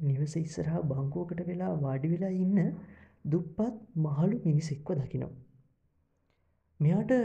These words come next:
හරිම කුතුහලයක් තියෙනවා. මොකද මේ මා මෙච්චර හිම වැටෙන දවසක මේ වගේ එළියට වෙලා කොහොමද මේ මිනිස්සයා ඉන්නේ කියනවා. කියන්නේ මේ කෝටිපතියා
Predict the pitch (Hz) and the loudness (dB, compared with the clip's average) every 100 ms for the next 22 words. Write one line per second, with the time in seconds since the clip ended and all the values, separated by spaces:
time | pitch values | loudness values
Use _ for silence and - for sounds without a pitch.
0 | 208 151 151 160 220 226 151 156 170 180 | 0 -2 -2 0 0 -2 -4 -2 -2 -2
1 | 185 185 190 190 185 147 - - _ _ | -2 -4 -4 -2 -2 -4 -8 -20 _ _
2 | - 143 147 147 143 139 139 139 139 139 | -4 -2 0 0 0 0 -2 -2 -2 -2
3 | 135 127 - 214 220 185 143 151 175 175 | -2 -6 -6 -2 0 2 2 2 0 -2
4 | 190 196 165 156 - - 120 120 - 208 | 0 0 -2 -6 -14 -12 -8 -6 -6 -6
5 | - - _ _ _ - 147 165 196 214 | -8 -12 _ _ _ 0 0 2 0 0
6 | - 139 147 196 208 160 196 - - 156 | 0 2 2 2 0 0 -2 -4 0 2
7 | 170 180 170 160 151 151 147 170 190 160 | 2 2 2 2 2 0 -2 -4 0 2
8 | 147 147 - 143 - 165 160 - - - | 2 0 -6 -8 -8 -6 -6 -10 -18 -20
9 | - - - 165 170 165 156 214 240 226 | -20 -20 -2 0 2 2 2 2 -4 -2
10 | 139 | -6